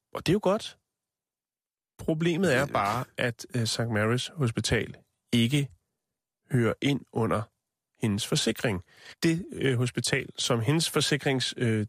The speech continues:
Speaker 1: ting er, hører under, det er noget, der hedder Meritha Hotel, øh, Hospital, som ligger tre blokke længere nede. Det vil sige, at, ja, den er god nok.
Speaker 2: Hold kæft,
Speaker 1: Madison,
Speaker 2: altså.
Speaker 1: øh, bliver kørt ind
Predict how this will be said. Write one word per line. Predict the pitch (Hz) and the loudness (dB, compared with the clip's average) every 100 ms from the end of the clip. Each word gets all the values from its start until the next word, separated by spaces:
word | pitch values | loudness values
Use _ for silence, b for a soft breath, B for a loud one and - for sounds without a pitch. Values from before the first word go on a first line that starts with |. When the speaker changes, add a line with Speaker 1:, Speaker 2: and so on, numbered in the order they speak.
| - | -4
Speaker 1:
ting | - 127 - | -2 -2 -4
er, | - 107 110 _ _ _ _ - | -6 -4 -6 _ _ _ _ 0
hører | 117 | 2
under, | 120 120 | 2 0
det | 143 | -2
er | |
noget, | 135 135 | -2 0
der | |
hedder | 135 | 0
Meritha | 117 120 156 202 147 107 _ _ - | 2 2 0 0 -4 -6 _ _ -8
Hotel, | 120 120 - - | -4 -2 -4 -2
øh, | 110 101 | 0 0
Hospital, | 98 104 101 - 101 - B B B B B - | 0 -2 -2 -2 -2 -6 B B B B B -4
som | - 127 | 2 4
ligger | 120 123 | 2 0
tre | - - 95 | 0 -2 -2
blokke | - 101 98 - | 0 0 0 0
længere | 117 110 120 | 0 2 0
nede. | 101 82 104 - _ _ _ _ - - - - _ _ B B B B _ | -2 -4 -8 -14 _ _ _ _ -18 -14 -16 -18 _ _ B B B B _
Det | 202 233 | 2 4
vil | 240 | 2
sige, | - 131 107 - | 2 2 0 -2
at, | - 185 190 - - _ _ _ _ - | 0 0 0 -4 -6 _ _ _ _ -2
ja, | 131 120 - - | -2 -2 -6 -4
den | 131 | 0
er | 117 | 0
god | 117 165 | 0 2
nok. | 151 139 | 2 2
Speaker 2:
Hold | 117 | 0
kæft, | - - 139 | -4 -2 2
Speaker 1:
Madison, | 139 160 180 180 | 4 2 2 2
Speaker 2:
altså. | 165 - - | 0 0 0
Speaker 1:
øh, | 143 131 123 - | 2 0 -2 0
bliver | 156 185 - - _ _ _ _ _ - | 2 2 0 -8 _ _ _ _ _ -4
kørt | - 151 - | 0 0 -2
ind | 135 127 | -2 -2